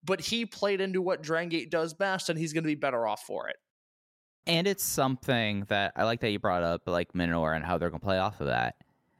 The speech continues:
Speaker 2: When Minorita was introduced in March, like, it was something that was like, "Oh, this is funny." You don't wanna get pigeonholed in this kind of role. He has made the role him, hi-, his own to, like, such a degree that it's like, Oh,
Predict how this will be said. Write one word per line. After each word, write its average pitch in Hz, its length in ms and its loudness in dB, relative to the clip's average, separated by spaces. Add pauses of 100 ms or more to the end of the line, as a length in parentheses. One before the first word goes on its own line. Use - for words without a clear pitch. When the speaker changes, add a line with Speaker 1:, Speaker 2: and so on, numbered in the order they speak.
(840)
Speaker 2:
When 135 300 2
Minorita 147 500 2
was 113 200 -2
introduced 90 560 0
in 80 80 0
March, 73 600 0 (280)
like, 87 260 0 (720)
it 127 140 2
was 135 160 2
something 104 480 0
that 87 80 2
was 87 100 0
like, 95 160 0
"Oh, 147 140 2
this 151 160 -2
is 123 100 -2
funny." 117 420 0 (440)
You 87 200 -4
don't 95 200 2
wanna 104 160 2
get - 160 -2
pigeonholed 85 480 0
in 80 60 -2
this 78 120 -4
kind 82 220 2
of 78 60 2
role. 107 300 0 (200)
He 170 160 2
has 147 100 -2
made 131 220 0
the 123 60 0
role 113 260 0
him, 110 260 0 (180)
hi-, 123 120 -2
his 120 280 0
own 113 420 0 (120)
to, 135 80 -2
like, 104 140 0
such - 260 -2
a - 20 -6
degree 101 580 0
that 85 280 0
it's - 160 -6
like, 92 240 0
Oh, 127 160 2